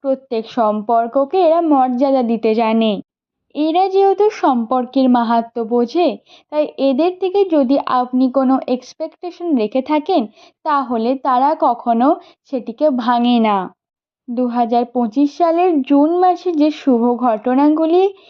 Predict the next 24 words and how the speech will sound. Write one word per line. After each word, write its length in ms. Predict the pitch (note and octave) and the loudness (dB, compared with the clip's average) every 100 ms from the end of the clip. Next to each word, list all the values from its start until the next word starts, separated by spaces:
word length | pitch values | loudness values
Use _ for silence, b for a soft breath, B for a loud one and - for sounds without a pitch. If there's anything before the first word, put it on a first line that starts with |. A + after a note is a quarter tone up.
| B B | B B
এস 180 | C4 B3+ A3+ | -6 -6 -2
নামক 260 | A#3 A3+ | 0 0
মানুষদের 340 | A3+ G#3+ G#3 G#3 | 0 -2 -4 -4
সাথে 240 | A3 G#3+ G#3 | -4 -4 -4
ঘটবে, 440 | A#3+ C4+ E4 E4 F#3+ _ _ _ | 0 0 0 -4 -4 _ _ _
এবার 220 | C4 C#4+ E4+ | -6 -2 -2
সেগুলি 460 | - C4 A#3 A#3+ A3+ | -2 -2 2 2 2
নিয়ে 240 | G#3 A#3+ | 0 0
আলোচনা 480 | D#4 B3+ A3+ A3+ G#3+ | 0 0 0 0 -2
করা 240 | A3 A3 G#3+ | 0 0 0
যাক। 300 | G#3 G#3+ F#3+ - _ _ _ _ _ C#4 | 0 -2 -2 -6 _ _ _ _ _ -10
জুন 360 | A#3+ D#4 F4+ G4+ | 0 2 2 2
মাসের 400 | G#4+ G#4 - A#4 - | 2 0 0 0 0
এক 160 | D#4 D4+ | -2 -4
তারিখের 420 | - C4+ B3 B3 A#3 | -2 -2 0 -2 -2
পর 200 | A#3+ A#3 A#3 | 0 -2 -4
থেকে 300 | A#3+ B3 E4+ D4 - _ _ _ | -4 -2 0 -2 -2 _ _ _
এস 200 | D#4 E4+ E4 | -8 -8 -4
নামক 280 | D#4 A#3+ A#3 | -2 0 0
মানুষদের 520 | A3+ G#3+ G#3+ G3 C#4 D#4 - | 0 0 -2 -4 -6 -6 -4
আর্থিক 500 | C4+ C4+ C4+ - F4+ F4 B3+ | -2 -2 -6 -10 -10 -6 -4
দিক 160 | A#3+ - - | -4 -6 -16
থেকে 340 | G#3+ _ B3+ F4+ b b - | -16 _ -12 -12 b b -8
উন্নতির 580 | D4 D#4 C#4+ A#3 C#4 | -4 0 0 0 -2